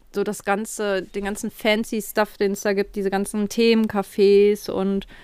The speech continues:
so ein Square Enix-Café würde ich unbedingt mal gerne rein, ne? So diese, auch so Final Fantasy-Café oder, da gibt's ja alles Mögliche von. Selbst in so ein Katzencafé würde ich mal reingehen. Also, allein schon die Desserts, die die da auch haben und alles, ähm,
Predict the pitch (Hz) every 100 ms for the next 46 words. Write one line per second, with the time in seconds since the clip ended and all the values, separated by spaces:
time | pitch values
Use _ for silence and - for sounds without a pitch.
0 | - - - - 226 - 262 247 240 262
1 | 220 - 226 190 208 202 185 190 - -
2 | 202 180 165 165 - - 180 190 180 180
3 | - 196 190 185 196 190 190 185 185 185
4 | 190 196 202 - 190 - 196 - 190 185
5 | - 202 196 185 190 - 185 - 190 180
6 | 185 180 175 175 175 - - _ - 180
7 | 214 - - - 240 - 214 254 220 -
8 | - 185 180 185 185 202 226 240 233 220
9 | 226 - - - 285 - 190 202 180 180
10 | 180 185 170 185 185 175 190 190 208 208
11 | - - - - _ _ _ _ 220 226
12 | 254 262 220 196 214 - 208 233 - 214
13 | 180 185 214 190 202 185 190 190 185 196
14 | - - 196 - - - 180 190 190 190